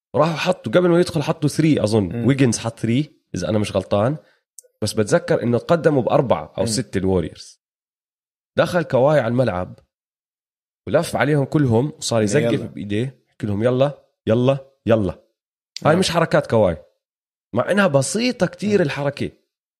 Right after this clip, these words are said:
Speaker 1: أنت بتحضرها، ما بتفكر فيها مرتين. لو أي لاعب تاني، لو لبرون جيمس بدخل على الملعب قاعد زقف إيديه بيحكي للكل: "يلا، رح نشد حالنا"،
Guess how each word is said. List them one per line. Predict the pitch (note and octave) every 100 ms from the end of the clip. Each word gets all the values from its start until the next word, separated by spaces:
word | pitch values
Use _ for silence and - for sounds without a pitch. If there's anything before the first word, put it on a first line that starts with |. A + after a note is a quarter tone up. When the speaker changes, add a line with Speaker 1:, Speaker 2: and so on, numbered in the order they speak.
| _ -
Speaker 1:
أنت | F3 F#3
بتحضرها، | F#3 D#3 C#3+ G3+ F#3 C3+
ما | F#3
بتفكر | G3+ G3+ F#3+ D#3+
فيها | E3 D#3
مرتين. | C3+ B2 - C#3+ C3 C#3 - _ _
لو | A2+
أي | - E3+
لاعب | E3 D3 C3+ -
تاني، | B2 F2+ - _ _ _ _ -
لو | A2+
لبرون | A#2 C3+ F3
جيمس | D#3 E3 A#2+
بدخل | E3 D3
على | A#2+
الملعب | C#3+ D3 G2+ G#2
قاعد | C3 A#2+ A2+
زقف | C#3+ A#2+
إيديه | B2 C3
بيحكي | A#2 A#2 A#2
للكل: | A2 - A2+ C3+
"يلا، | B2
رح | G2
نشد | G#2 C#3+ G#2+
حالنا"، | B2 A2+ G#2 B2